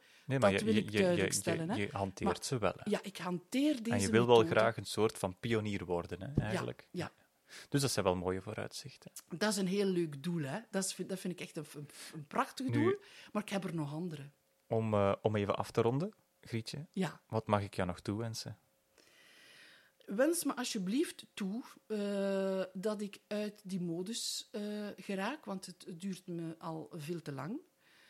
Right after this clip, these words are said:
Speaker 2: Eh, ik sta te springen in mijn hoofd, maar mijn lichaam wil niet mee, om verschillende projecten te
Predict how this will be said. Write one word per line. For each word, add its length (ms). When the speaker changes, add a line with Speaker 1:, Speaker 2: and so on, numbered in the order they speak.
Speaker 2:
Eh, 260
ik 140
sta 260
te 100
springen 520
in 120
mijn 120
hoofd, 520
maar 120
mijn 120
lichaam 260
wil 100
niet 140
mee, 240
om 360
verschillende 600
projecten 540
te 340